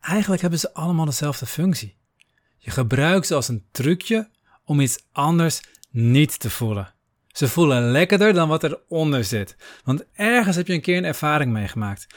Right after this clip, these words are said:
Een trauma, en dat kan een groot trauma zijn of microtrauma, maar wat zo heftig voelde, dat je onbewust besloten hebt dat je dat nooit meer wilt voelen.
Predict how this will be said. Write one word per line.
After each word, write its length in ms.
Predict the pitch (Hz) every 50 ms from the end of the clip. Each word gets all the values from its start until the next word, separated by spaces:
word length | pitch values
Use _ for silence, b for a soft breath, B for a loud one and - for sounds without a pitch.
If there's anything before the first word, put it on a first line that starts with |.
| B B
Een 140 | - 151 135
trauma, 600 | - 147 139 135 143 160 170 180 185 180 147 - -
en 100 | - 113
dat 120 | 110 -
kan 120 | - 123
een 60 | 113 104
groot 280 | - - 135 139 139
trauma 280 | - 143 143 143 147 139
zijn 160 | 117 139 139
of 100 | 123 98
microtrauma, 760 | 101 113 127 123 - 156 135 - 143 139 143 151 165 180 175 B B B B B B B B
maar 140 | - 135 143
wat 180 | 170 202 202 -
zo 300 | - - 220 233 226 190
heftig 500 | 135 127 147 196 208 - - 196 - -
voelde, 460 | - 139 120 113 117 143 190 202 - _ _ _ _ _
dat 140 | - 156 147
je 180 | 120 160 - - _
onbewust 520 | - 202 220 247 247 226 208 180 165 123 -
besloten 480 | - - - 147 156 196 233 226 226
hebt 200 | 233 233 - - B B B B
dat 160 | - - 120
je 120 | 123 120 110
dat 220 | 135 196 240 214
nooit 300 | 196 180 180 190 202 175
meer 100 | 196 180
wilt 200 | 160 156 143 -
voelen. 420 | - - 151 147 127 101 92 -